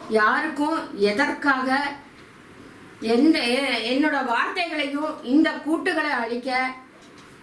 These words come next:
பிக்கலான பல வம்பு வழக்குகளையும் இன்னும் எவ்வளவு காலம் என்னால் சமாளிக்க முடியும் என ஏக்கம் கொண்டு இரவும் பகலுமாக வருந்துகின்றீர்கள்.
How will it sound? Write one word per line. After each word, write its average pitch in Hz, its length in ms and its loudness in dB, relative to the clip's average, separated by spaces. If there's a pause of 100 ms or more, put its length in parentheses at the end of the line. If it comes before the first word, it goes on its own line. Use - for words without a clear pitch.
(140)
பிக்கலான 339 720 -2
பல 277 160 -2
வம்பு 294 520 0
வழக்குகளையும் 262 840 0
இன்னும் 302 420 4
எவ்வளவு 285 540 0
காலம் 320 340 0
என்னால் 277 320 -2
சமாளிக்க 269 480 0
முடியும் 247 600 0 (320)
என 262 440 2
ஏக்கம் 262 400 -2
கொண்டு 233 480 -2 (380)
இரவும் 349 480 4
பகலுமாக 277 540 0 (440)
வருந்துகின்றீர்கள். 220 880 0